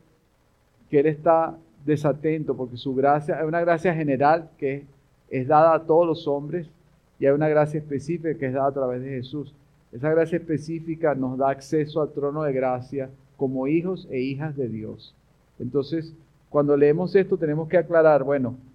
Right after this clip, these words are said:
se está refiriendo a personas que no conocen a Jesús, que no han puesto su fe en Jesús, que están muertos en sus pecados.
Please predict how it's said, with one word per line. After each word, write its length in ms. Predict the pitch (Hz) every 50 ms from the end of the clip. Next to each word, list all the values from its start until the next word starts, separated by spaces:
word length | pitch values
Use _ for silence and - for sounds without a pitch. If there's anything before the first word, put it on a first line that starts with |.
| _ -
se 60 | 143
está 140 | 123 - 139
refiriendo 400 | 151 175 170 175 165 160 165 175
a 100 | 170 165
personas 380 | 165 151 123 156 151 156 160
que 100 | 156 170
no 140 | 156 151 143
conocen 400 | 147 156 156 156 156 156 170 165
a 120 | 160 160 143
Jesús, 380 | 131 131 131 135 151 160 165 165 - - - _ _ -
que 80 | - 139
no 80 | 135
han 60 | 135
puesto 220 | 131 156 156 - 160
su 160 | - 160 147
fe 160 | 147 147 139
en 80 | 135 135
Jesús, 500 | 139 143 127 - 131 120 113 - - - _ _ _ _ _ _ _ _ -
que 60 | 123
están 240 | 120 - 131 131 135
muertos 340 | 147 156 156 - - 170
en 60 | 160 151
sus 140 | 156 143
pecados. 560 | - 123 120 123 - 110 101 98 101 _ _